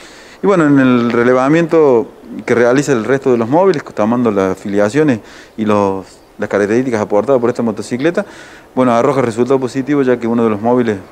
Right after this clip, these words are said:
procede el secuestro de la misma por calle Ortiz Herrera, frente al, el ex Enet, eh, la cual estaba con algunos de los cables cortados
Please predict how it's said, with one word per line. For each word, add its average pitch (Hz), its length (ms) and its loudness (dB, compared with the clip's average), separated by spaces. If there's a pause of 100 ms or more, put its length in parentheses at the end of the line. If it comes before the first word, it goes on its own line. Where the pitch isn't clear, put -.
(120)
procede 131 340 0
el 110 60 -2
secuestro 117 420 -4
de 107 60 -4
la 107 80 -2
misma 123 380 -2 (420)
por 104 120 -4
calle 120 220 2
Ortiz 113 260 0
Herrera, 156 360 0
frente 110 380 0
al, 92 240 -4 (1000)
el 98 120 -4
ex - 280 -2
Enet, 110 300 -2 (800)
eh, 104 300 2
la 104 100 0
cual 120 180 0
estaba 120 280 0
con 104 120 0
algunos 117 280 2
de 107 60 0
los 98 100 -10
cables 117 260 0
cortados 139 480 0